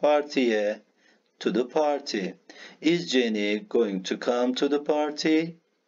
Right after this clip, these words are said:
Is Jenny going to come to the party?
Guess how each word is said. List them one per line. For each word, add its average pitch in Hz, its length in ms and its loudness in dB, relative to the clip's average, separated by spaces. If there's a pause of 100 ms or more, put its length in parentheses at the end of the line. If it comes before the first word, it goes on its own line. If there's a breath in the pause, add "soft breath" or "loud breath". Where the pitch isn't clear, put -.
(640 soft breath)
Is 127 280 0
Jenny 104 580 -2 (100)
going 104 360 0
to - 140 -4
come 110 320 -2
to 127 140 -2
the 131 160 0
party? 151 640 2